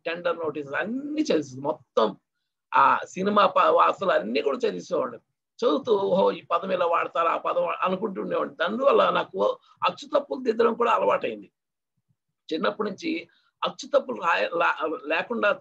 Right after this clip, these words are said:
చక్కగా రాయడం కూడా నాకు అలవాటైంది అనమాట. దేవుడు ఆ, ఆ విధంగా నడిపించుకుంటూ వచ్చాడు అంతే.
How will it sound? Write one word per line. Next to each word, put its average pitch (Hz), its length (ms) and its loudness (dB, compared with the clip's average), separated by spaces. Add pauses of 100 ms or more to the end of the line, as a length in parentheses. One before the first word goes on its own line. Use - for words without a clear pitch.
చక్కగా 247 380 -4
రాయడం 202 320 -2
కూడా 208 180 -10
నాకు 185 200 -12
అలవాటైంది 151 480 -4
అనమాట. 110 180 -12 (200)
దేవుడు 147 640 0
ఆ, 120 120 -4 (360)
ఆ 120 120 -6
విధంగా 185 240 -6
నడిపించుకుంటూ - 580 -2
వచ్చాడు 147 240 -2
అంతే. 117 320 -4